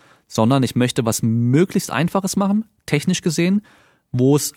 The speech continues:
hauptsächlich um die körperliche Leistung geht. Also hauptsächlich,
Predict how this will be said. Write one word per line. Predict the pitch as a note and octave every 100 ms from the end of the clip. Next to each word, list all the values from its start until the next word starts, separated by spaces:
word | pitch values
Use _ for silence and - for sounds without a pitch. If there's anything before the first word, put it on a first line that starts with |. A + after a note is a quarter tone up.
| _ _ _
hauptsächlich | - D#3+ - E3+ - E3+ D#3 -
um | C3+ C3
die | C3+ B2+ -
körperliche | - C3+ C3+ G#2+
Leistung | G#2 F#2 G#2 F2+
geht. | F2 -
Also | F#2+ G#2 - -
hauptsächlich, | - C#3 E3+ D3+ D3+ C#3+